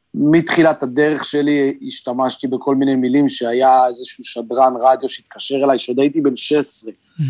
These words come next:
Speaker 1: ואמר לי, "תפסיק להגיד כל הזמן ככה וככה וככה וככה." וכאילו, מבחינתי זה היפ-הופ. היפ-הופ זה סלנג, הדרך של הכתיבה, הדרך של למצוא מילה שלא השתמשו בה,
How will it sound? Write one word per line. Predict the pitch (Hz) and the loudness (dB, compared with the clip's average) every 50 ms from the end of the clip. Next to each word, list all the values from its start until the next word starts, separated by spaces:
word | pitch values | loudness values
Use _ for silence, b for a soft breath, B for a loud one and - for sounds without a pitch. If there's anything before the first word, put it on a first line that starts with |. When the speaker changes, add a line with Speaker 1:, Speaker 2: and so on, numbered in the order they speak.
| 135 131 | 0 0
Speaker 1:
ואמר | 123 127 151 165 | 2 4 4 4
לי, | 180 185 180 | 4 4 2
"תפסיק | - 135 - - - 233 233 - | 0 -4 -6 -4 -4 -4 0 2
להגיד | 233 214 208 190 208 220 170 | 2 2 2 4 2 2 2
כל | - 208 196 | 2 2 2
הזמן | 190 160 156 175 165 147 | 2 2 0 0 0 0
ככה | - 180 175 - 170 151 139 | 0 0 0 0 -2 -2 -2
וככה | 135 - 165 143 - 147 | -2 -2 -4 -4 -4 -4
וככה | 135 131 - 156 151 - - 139 | -4 -4 -2 -4 -4 -2 -2 -2
וככה." | 139 139 - 165 147 - - 156 - b b b b b b b b b b b b b _ _ - - - 110 | -2 0 0 0 0 0 -2 -4 -4 b b b b b b b b b b b b b _ _ -12 -6 0 2
וכאילו, | 127 120 - - - 143 147 147 139 139 143 139 135 135 131 131 127 127 123 123 123 123 123 120 120 - - _ - | 2 2 2 4 4 6 8 8 8 6 6 6 6 6 6 6 6 4 4 4 4 4 2 2 0 -2 -6 _ -2
מבחינתי | - 139 - - - 143 135 127 135 - 185 | -2 0 2 2 4 4 4 4 4 4 4
זה | 170 139 120 160 | 4 4 4 4
היפ-הופ. | 156 147 139 147 151 151 - 110 98 - - | 4 6 6 4 4 2 0 -8 -10 -6 -4
היפ-הופ | - 151 147 170 143 | -2 -2 0 0 -2
זה | 123 117 113 | -2 -4 -6
סלנג, | 95 - - - 127 127 120 107 104 | -6 -6 -6 -2 -2 0 0 -2 -2
הדרך | 104 101 104 131 135 - | -2 0 2 2 2 2
של | - - 123 | 2 2 2
הכתיבה, | 113 - - - 120 113 120 139 139 135 | 0 0 0 2 2 4 4 4 4 4
הדרך | 127 117 127 131 123 117 | 4 4 2 2 0 0
של | - - 120 113 113 | -2 -2 -2 0 0
למצוא | 117 117 110 - - 131 131 127 120 120 B B B B B B | -2 -2 -2 -2 0 2 4 4 2 0 B B B B B B
מילה | 117 120 120 117 127 127 123 | 0 2 4 4 4 4 2
שלא | - - 107 104 117 135 | 2 -2 0 2 4 2
השתמשו | 143 139 - - 139 139 135 - 156 151 147 | 2 2 2 0 0 0 2 2 2 2 4
בה, | 139 143 143 139 | 4 2 2 0